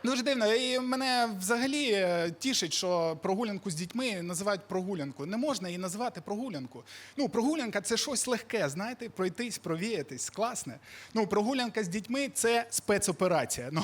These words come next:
<laughs> ти такий: «Е, Гордій, що ти робиш?» «Люба, злізь звідти». «Хто вкусив вашу собаку?» <laughs> «Мої діти». «Ну, так вона перша почала, ну ви, <laughs> ви її взагалі не виховуєте».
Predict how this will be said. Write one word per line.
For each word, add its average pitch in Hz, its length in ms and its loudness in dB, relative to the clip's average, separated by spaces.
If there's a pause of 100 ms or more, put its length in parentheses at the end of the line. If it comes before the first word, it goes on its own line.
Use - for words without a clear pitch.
<laughs> 202 160 2
ти 202 120 2 (540)
такий: 220 300 -2
«Е, 196 40 -6 (480)
Гордій, 220 400 2
що 247 140 4
ти 254 120 0
робиш?» 220 440 2
«Люба, 226 260 4
злізь 202 280 4
звідти». 160 440 2 (240)
«Хто - 220 0
вкусив 147 360 2
вашу 131 240 2
собаку?» 127 540 -2 (520)
<laughs> - 580 -8
«Мої 170 220 4
діти». 165 440 -2
«Ну, 160 120 2
так 180 120 2
вона 208 200 4
перша 214 300 4
почала, 135 400 2
ну 143 140 0
ви, 170 120 6
<laughs> - 880 4
ви 165 40 4
її 175 120 4
взагалі 180 340 2
не 220 120 0
виховуєте». 202 680 2